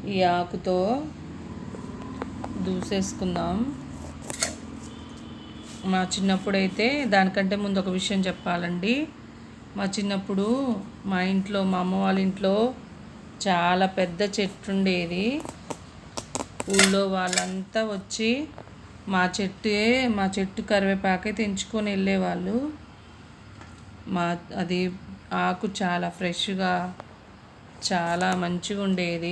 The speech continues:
స్మెల్ కూడా చాలా బాగుండేది ఆ విత్తనం. ఓకే అండి, ఇలా దూచుకోవాలి. ఈ దూచుకునే లోపల మీకు ఓ ముఖ్య విషయం చెప్తాను. ఈ కరివేపాకు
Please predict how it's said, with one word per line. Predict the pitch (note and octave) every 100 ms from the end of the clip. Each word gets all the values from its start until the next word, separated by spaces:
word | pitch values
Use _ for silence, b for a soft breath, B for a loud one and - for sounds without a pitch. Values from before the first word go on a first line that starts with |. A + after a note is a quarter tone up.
| F#3+ F#3+
స్మెల్ | F#3 F3 F3 F3+
కూడా | F#3 G3+ -
చాలా | F3+ E3+ F#3 F#3
బాగుండేది | F#3 F3 F3 E3+ F#3 F3
ఆ | E3+
విత్తనం. | - F3+ F3 F3+ B3+ C#4+ - - - - - - - - - - - - F#3+
ఓకే | F#3+ F#3+ G3 F#3+
అండి, | F#3+ F#3 F#3 G3 C4 D4+ - - - - - - - - - F#3+
ఇలా | F#3 F3+ F3+ F#3 F#3
దూచుకోవాలి. | F3+ F#3 F3+ - - F#3+ F3 E3+ E3+ F3+ G3+ C4+ D#4 - - - - - - F#3+
ఈ | F3
దూచుకునే | F#3 F#3+ - - G3+ F#3+ F3+
లోపల | F3+ F3+ G#3 A3
మీకు | F#3+ F3+
ఓ | F3
ముఖ్య | E3+ - F#3+ F#3
విషయం | F#3+ F#3+ F#3 F#3
చెప్తాను. | - - F3 E3+ F3+ B3+ D#4 - - - - - - - - - - F#3
ఈ | F#3+ G3
కరివేపాకు | F#3+ F#3+ G3+ G3+ G3 G3 G3+